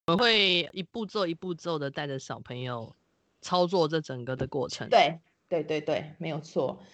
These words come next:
Speaker 2: 就用小朋友，呃，有兴趣的主题，用小朋友的话语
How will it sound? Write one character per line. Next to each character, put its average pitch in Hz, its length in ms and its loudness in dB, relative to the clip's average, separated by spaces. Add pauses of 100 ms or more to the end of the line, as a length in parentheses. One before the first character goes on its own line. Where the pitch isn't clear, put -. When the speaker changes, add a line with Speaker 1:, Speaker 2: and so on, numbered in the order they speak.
(280)
Speaker 2:
就 240 160 4
用 254 220 6
小 160 180 4
朋 196 240 2
友， 196 280 6
呃， 143 360 -2
有 151 140 -2
兴 277 260 -6
趣 247 220 -4
的 175 100 2
主 139 340 -8
题， 131 560 -14 (360)
用 220 160 6
小 208 160 4
朋 214 120 4
友 214 120 6
的 185 100 6
话 202 300 6
语 131 260 -4